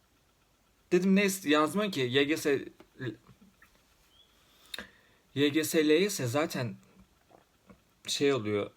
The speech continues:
T Y T, A Y T oluyor," dedim. Dedi ki, "Kanka, matematik kitabı yok mu ya?" Falan, bro, bir şeyler hacı yazıyor. Ben hiç sevmem bu arada böyle gereksiz samimiyetlere.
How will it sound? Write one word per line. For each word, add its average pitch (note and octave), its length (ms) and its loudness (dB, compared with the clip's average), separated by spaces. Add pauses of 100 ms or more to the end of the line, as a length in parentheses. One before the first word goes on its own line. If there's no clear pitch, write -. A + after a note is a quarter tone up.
T C3 120 -6
Y B2+ 100 -2
T, A#2+ 140 -6
A C3+ 140 2
Y B2+ 80 -2
T D3+ 140 -6
oluyor," A2 260 0
dedim. C#3 240 -6 (420)
Dedi F#3+ 160 2
ki, C#3+ 200 -2 (680)
"Kanka, D3+ 440 -2
matematik C3 400 -2
kitabı C#3+ 240 2
yok D#3+ 200 2
mu A#2+ 80 -2
ya?" A2+ 300 -2 (540)
Falan, A#2 320 -4
bro, B2 340 0
bir A#2+ 60 -4
şeyler D3 220 -2
hacı C#3+ 300 -6 (300)
yazıyor. D3 260 -2
Ben E3 120 2
hiç F3 60 -6
sevmem B2+ 360 -4
bu A2 80 0
arada G#2+ 160 -2
böyle G#2+ 160 0
gereksiz A2+ 380 -4
samimiyetlere. G#2+ 680 -6